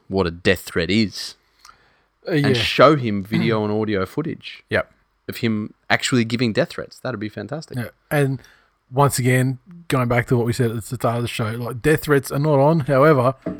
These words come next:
Speaker 2: strap yourself in, Broncos players and fans. You're in unchar-, uncharted waters at the moment. This is probably, like, the, it's not the worst time in history yet, but
Speaker 1: I'd,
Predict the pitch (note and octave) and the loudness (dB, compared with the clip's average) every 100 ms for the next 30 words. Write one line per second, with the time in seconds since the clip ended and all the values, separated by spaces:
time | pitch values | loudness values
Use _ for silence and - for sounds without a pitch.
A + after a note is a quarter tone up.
0 | - - _ _ - - - D#3 G3 C#3 | -14 -20 _ _ -16 -2 2 4 4 4
1 | D3 B2+ E3 C3+ B2 B2+ A#2 - C3+ C3+ | 4 4 2 2 0 0 -2 2 2 4
2 | A#2+ B2+ C3+ C3+ - C3+ C3 A#2+ - - | 0 -2 -4 -4 -4 -4 -2 -4 -8 -20
3 | - _ _ _ _ - B2+ C#3+ E3 D#3+ | -20 _ _ _ _ -4 2 4 4 4
4 | - E3 C#3+ D#3 - F3 C#3+ B2 D3 D3 | 6 6 6 4 6 6 6 4 4 4
5 | C3 B2 A#2 B2 D3 D3+ - D#3+ D#3 C#3 | 2 0 0 0 -2 -2 0 2 4 2
6 | B2 C#3+ A#2+ A#2 - - - _ _ - | 2 0 0 -2 -8 -20 -20 _ _ -18
7 | A3+ D#3+ F3 - E3 E3+ - E3+ D3 C3 | -12 0 2 4 6 6 6 4 4 2
8 | D3 - B2+ D3 B2 - - - - C#3+ | 0 0 4 4 4 0 -18 -6 2 2
9 | C3+ - _ - | 2 -6 _ -2